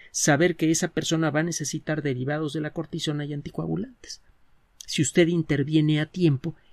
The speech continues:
es más probable que la persona pueda pasar por la enfermedad grave rápidamente y recuperarse. Esto es una información muy valiosa en el estado en el que está.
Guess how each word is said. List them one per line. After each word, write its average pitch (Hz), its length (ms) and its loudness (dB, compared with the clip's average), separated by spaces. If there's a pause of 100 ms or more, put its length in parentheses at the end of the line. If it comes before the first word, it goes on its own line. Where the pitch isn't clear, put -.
es 143 140 0
más 147 180 -2
probable 156 460 0
que 147 120 -2
la 139 140 -6
persona 151 480 -2
pueda 147 300 -2
pasar 156 680 -2
por 151 160 -8
la 135 80 -2
enfermedad 143 460 -4
grave 143 260 -2
rápidamente 135 720 -2
y 143 40 -4
recuperarse. 175 720 -12 (320)
Esto - 180 4
es 196 60 -10
una 196 120 2
información 156 460 -2
muy 131 260 0
valiosa 160 460 -4 (480)
en 143 180 8
el 127 120 2
estado 147 380 0
en 135 60 0
el 131 120 -2
que 127 100 -10
está. - 260 -8